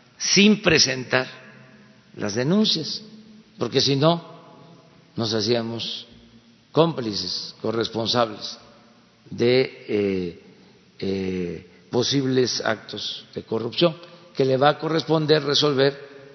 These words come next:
como ya lo está, este, analizando, a la Fiscalía General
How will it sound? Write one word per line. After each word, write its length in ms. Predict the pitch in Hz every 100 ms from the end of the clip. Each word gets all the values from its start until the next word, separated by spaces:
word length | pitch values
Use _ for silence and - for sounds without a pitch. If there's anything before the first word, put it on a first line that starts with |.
| - - -
como 240 | 104 104
ya 140 | 107
lo 100 | 127
está, 920 | 107 - 113 110 95 - - - - -
este, 440 | 95 92 - 98
analizando, 720 | 101 113 127 117 113 107 113 127 - - - - _ _ _ _ _ _
a 140 | 110 120
la 360 | 120 123 131 -
Fiscalía 540 | 117 - 101 104 107
General 400 | 98 110 123 143